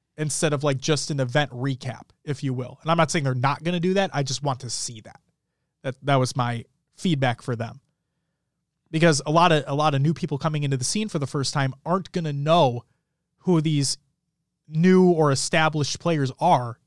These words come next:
They're gonna need that background information to, to latch onto them, to be like, "Oh, I fucking, hell yeah. Spartan may be crazy online, like, on Twitter, but, like, man, I fucking gel with that play style. I wanna fucking root for him,"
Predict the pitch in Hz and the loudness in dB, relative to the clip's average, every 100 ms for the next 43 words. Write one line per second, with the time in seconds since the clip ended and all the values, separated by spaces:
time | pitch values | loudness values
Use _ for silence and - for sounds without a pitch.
0 | - 139 151 180 165 160 165 139 127 _ | -8 -6 0 0 2 2 2 2 0 _
1 | - 160 202 143 131 123 139 135 131 147 | -2 0 2 2 0 -2 -2 -2 -4 -4
2 | 135 123 - _ _ _ - 147 127 170 | -2 -2 -6 _ _ _ -2 0 4 2
3 | 165 160 175 160 131 127 131 139 127 - | 4 2 2 2 0 0 0 -2 -2 -4
4 | 180 185 - 190 156 _ _ _ _ _ | -4 -4 -4 -6 -8 _ _ _ _ _
5 | - 226 226 135 127 117 - _ _ _ | 0 2 4 2 -2 -6 -14 _ _ _
6 | _ _ - - 220 202 190 196 190 185 | _ _ -8 0 0 2 2 2 2 -2
7 | 147 - 226 220 165 190 175 165 165 202 | -4 -4 0 2 2 2 4 4 2 2
8 | 190 143 135 _ 160 151 143 165 - 240 | 2 0 -4 _ -2 0 0 -2 0 2
9 | 226 143 147 147 147 135 220 147 175 - | 2 2 0 0 0 2 2 2 -2 -4
10 | 196 165 135 170 190 185 175 - 208 - | -6 -2 2 4 4 2 0 2 0 0
11 | 127 120 127 180 180 - 185 160 202 - | -4 -4 0 2 2 2 -2 0 -2 0
12 | 160 226 117 | 0 2 0